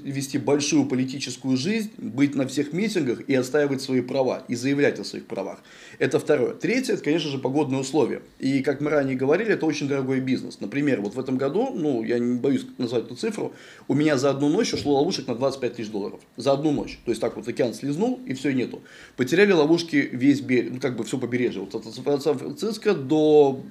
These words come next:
Сан-Диего. То есть огромный шторм прошёл. И все знали, что шторм, отодвинули ловушки, но никто не знал, что такое большое будет.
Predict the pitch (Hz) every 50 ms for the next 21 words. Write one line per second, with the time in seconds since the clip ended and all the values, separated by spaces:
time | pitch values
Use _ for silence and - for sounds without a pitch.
0 | - - - - - - - 147 127 127 139 139 120 101 - - - - 113 113
1 | 110 107 - _ - - - - 113 113 104 - - 139 143 160 160 143 139 127
2 | - - 131 113 101 95 101 104 101 - 101 87 - - - - - - - -
3 | - 127 127 - - 185 165 156 185 185 170 165 156 - 160 147 - - 170 131
4 | 117 110 110 - 127 127 160 170 156 156 156 147 147 143 143 135 120 - - 110
5 | 104 113 117 113 - 151 147 143 135 131 143 147 143 135 - 127 123 120 - 123
6 | 113 113 120 117 - - 110 101 95 101 -